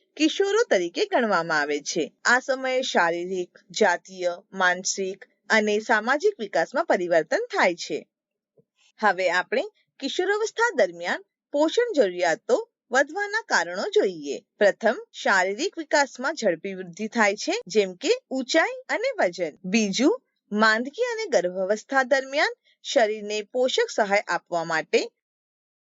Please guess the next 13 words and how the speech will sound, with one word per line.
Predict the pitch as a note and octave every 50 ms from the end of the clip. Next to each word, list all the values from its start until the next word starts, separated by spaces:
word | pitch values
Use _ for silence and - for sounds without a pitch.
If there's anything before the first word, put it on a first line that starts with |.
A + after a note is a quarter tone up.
| _ _ -
આ | F#3+ F#3 F#3+
વખતે | F3+ F3+ F3 E3+ - G#3 F#3 F#3 - A#3 D4 G#4+ - _ _ _ _ -
કિશોરો | - B3 A3+ - D4 D4+ E4 F4 F#4
પણ | F#4+ A4 A#4+ A#4 D#4+
ભાવનાત્મક | C4+ G#3 F#3 F3+ F3+ F3 E3+ F3 _ - G3+ A#3+ -
પરિવર્તનોમાંથી | - A3 F#3+ F3+ E3+ F3 E3 - - E3+ E3+ F3 F3 F3 E3 - - C#4+ E4
પસાર | - D4+ A3 - - F#3 G#3+
થઈ | C4 - F4+ F#4 E4
શકે | - - F3+ D#3+ - E3 D3+ D3
છે, | - - F3 D3 - _ _ _ _ _ -
જેમ | F#3 F3 G#3+ G3 F#3 F3+ F3+
કે | - - B3 D4 A4 A4+ _ -
તાણ, | A#3+ G#3 G3 F#3+ F#3 F#3 F#3 F#3+